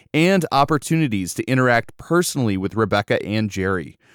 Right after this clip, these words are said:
Right now, you can join Cold Wax Academy at twenty twenty prices and lock in that cost for the duration of your membership. For more information about membership levels and learning opportunities,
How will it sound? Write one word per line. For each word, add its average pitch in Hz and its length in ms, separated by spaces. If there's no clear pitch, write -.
Right 95 220
now, 107 180
you 113 160
can 117 220
join 117 400
Cold 120 320
Wax 117 260
Academy 117 500
at - 200
twenty 156 420
twenty 156 320
prices 110 600
and 151 400
lock 127 420
in 131 220
that 120 240
cost - 480
for 110 120
the 104 120
duration 113 560
of 90 100
your 107 240
membership. 98 640
For 117 140
more 113 200
information 127 540
about 131 220
membership 139 500
levels 135 420
and 139 220
learning 131 380
opportunities, 98 840